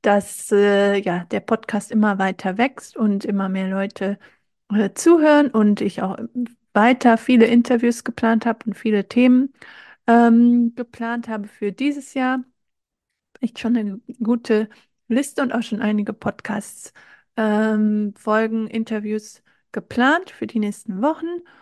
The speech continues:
Und in zwei Wochen geht's dann los mit den Interviews.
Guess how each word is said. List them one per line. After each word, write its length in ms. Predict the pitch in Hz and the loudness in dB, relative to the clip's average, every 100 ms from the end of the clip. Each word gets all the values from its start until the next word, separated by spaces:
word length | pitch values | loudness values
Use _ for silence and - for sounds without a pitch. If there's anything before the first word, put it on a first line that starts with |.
| _ _ _ | _ _ _
Und 920 | 226 214 208 208 208 202 208 - - | -4 -2 -2 -2 -2 -2 -6 -10 -16
in 320 | - 196 190 | -10 -8 -8
zwei 260 | - 202 202 | -4 -2 -2
Wochen 320 | 202 208 190 | -4 -6 -6
geht's 260 | 190 - - | -8 -10 -10
dann 140 | 185 | -4
los 280 | 208 220 - | -2 -2 -4
mit 200 | 180 - | -10 -10
den 140 | 233 | -10
Interviews. 760 | 294 339 302 262 262 269 - | -6 -4 -2 -2 -2 -2 -4